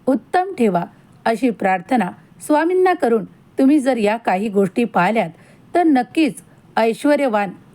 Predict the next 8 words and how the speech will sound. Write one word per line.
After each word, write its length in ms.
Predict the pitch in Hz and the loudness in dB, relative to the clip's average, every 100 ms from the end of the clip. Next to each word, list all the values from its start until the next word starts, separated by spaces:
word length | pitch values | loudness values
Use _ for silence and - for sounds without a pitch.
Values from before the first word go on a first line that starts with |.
| - | -2
होण्यापासून 640 | 302 359 349 240 - 196 170 - - - - | 0 0 0 -4 -2 -4 -4 -12 -20 -8 0
तुम्हाला 300 | 262 254 233 | 2 2 0
कोणीही 560 | - 208 233 285 277 | 0 0 2 2 2
लांब 220 | 226 254 202 - - - | 0 -2 -6 -14 -20 -4
ठेवू 240 | 285 339 339 | 0 0 0
शकत 420 | 269 202 202 - | -4 -2 -4 -2
नाही. 320 | 190 170 180 - - - 240 | -2 -2 -4 -10 -20 -6 0
तुमचे 280 | 214 208 | 0 0